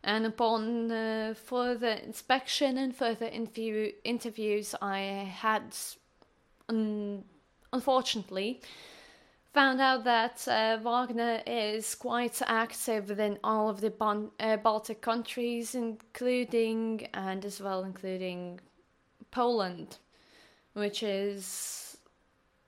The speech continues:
I don't know, it's just saddening to me, because they still think that,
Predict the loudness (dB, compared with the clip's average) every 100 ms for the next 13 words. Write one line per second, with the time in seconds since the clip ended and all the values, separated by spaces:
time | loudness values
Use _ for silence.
0 | _ _ _ 4 6 8 6 4 0 -2
1 | 0 2 2 0 2 4 4 2 -4 -8
2 | -6 -4 -2 -4 -6 -2 0 2 2 0
3 | 0 4 4 4 4 4 4 4 6 6
4 | 4 0